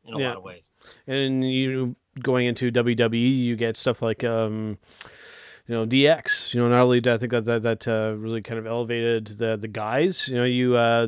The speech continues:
Speaker 2: then it became just a huge merch machine and a big thing to, to attract the, the fans as well. I mean, that, that just, that, that stuff just blew up as long, as well as in N W O, Bullet Club, and that kind of stuff. It's, uh,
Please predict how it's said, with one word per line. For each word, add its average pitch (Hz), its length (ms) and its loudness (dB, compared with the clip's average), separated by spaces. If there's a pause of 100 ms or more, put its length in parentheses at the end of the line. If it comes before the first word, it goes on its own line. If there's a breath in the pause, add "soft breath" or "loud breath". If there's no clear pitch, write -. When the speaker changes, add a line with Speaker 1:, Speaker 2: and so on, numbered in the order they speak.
Speaker 2:
then 123 640 -2
it 123 80 -6
became 123 300 -4
just 113 160 -10
a 113 40 -6
huge 127 500 0
merch 127 280 -4
machine 123 400 -4
and 113 180 -2
a 113 40 -2
big 113 260 -4
thing 117 240 -2
to, 113 80 -2
to 120 140 0
attract 113 320 -2
the, 107 100 -10
the 107 100 -16
fans 131 440 -4
as 110 120 -6
well. 127 240 4
I 127 60 4
mean, 110 240 0
that, 107 140 -6
that 120 160 -4
just, 117 220 -8
that, 117 120 -8
that 120 120 -6
stuff - 180 -8
just 104 160 -10
blew 123 360 2
up 120 160 0
as 131 280 -4
long, 139 260 0
as 123 240 0
well 139 240 6
as 110 300 -2 (400 loud breath)
in 113 80 0
N 117 320 4
W 110 340 2
O, 113 240 4
Bullet 113 320 -2
Club, 117 320 -2
and 117 80 -2
that 113 100 -4
kind 110 140 -8
of 110 80 -8
stuff. 127 300 -4
It's, 117 200 -6
uh, 110 140 0